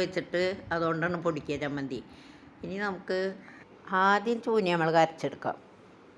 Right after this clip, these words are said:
അല്ലെങ്കിൽ പിന്നെ ആ മുളക് ഇങ്ങനെ അരയാണ്ട് മുഴുവനായിട്ട് കിടക്കും ചിലത്. കോരിയപ്പലയാമയൊക്കെ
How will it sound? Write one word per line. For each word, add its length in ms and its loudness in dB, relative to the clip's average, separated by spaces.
അല്ലെങ്കിൽ 280 -6
പിന്നെ 200 0
ആ 100 -2
മുളക് 380 2
ഇങ്ങനെ 260 0
അരയാണ്ട് 460 2
മുഴുവനായിട്ട് 640 0
കിടക്കും 360 -2
ചിലത്. 360 -6
കോരിയപ്പലയാമയൊക്കെ 1120 4